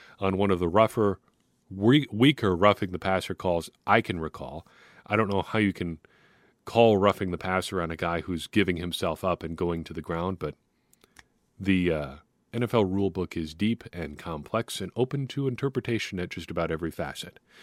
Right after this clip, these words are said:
Tariq Carpenter did play, did not record a stat, and Jonathan Ford was active, or not ac-, active, excuse me, so nothing for him to, to do or have us remark on there. A couple more observations here, clearing out the notebook, and then we will let you get on with your Monday,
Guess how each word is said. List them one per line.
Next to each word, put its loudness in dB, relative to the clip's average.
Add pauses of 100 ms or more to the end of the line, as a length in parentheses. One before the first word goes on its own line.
(340)
Tariq 2
Carpenter 4
did 4
play, 6
did 2
not 2
record -2
a -4
stat, 2
and -4
Jonathan -4
Ford -2
was 0 (100)
active, -2 (380)
or 6
not 4
ac-, -6 (120)
active, 2
excuse -4
me, -14
so -4
nothing 0
for -8
him -8
to, -6
to -16
do -2
or -8 (580)
have -6
us -4
remark -4
on -8
there. -10 (200)
A -20
couple 4
more 4
observations 2
here, 0
clearing 4
out 4
the 0
notebook, 0
and -4
then -2
we 0
will 2
let 0
you -6
get 0
on 0
with -2
your -2
Monday, -2